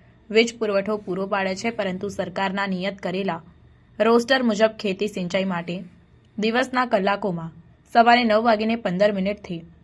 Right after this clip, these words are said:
પાંચ વાગીને પંદર મિનિટ પ્રમાણે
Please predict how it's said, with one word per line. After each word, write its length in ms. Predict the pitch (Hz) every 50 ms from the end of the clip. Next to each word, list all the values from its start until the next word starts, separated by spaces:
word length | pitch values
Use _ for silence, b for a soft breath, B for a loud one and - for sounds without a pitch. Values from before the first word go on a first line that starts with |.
| - - -
પાંચ 280 | - 226 233 247 240 254
વાગીને 320 | 233 208 202 208 214 226
પંદર 340 | 233 - 196 180 185 202 202
મિનિટ 360 | 190 185 180 190 202 196 - _ - - - _ _ _ _ _ -
પ્રમાણે 520 | 220 214 208 220 220 220 185 175 175 185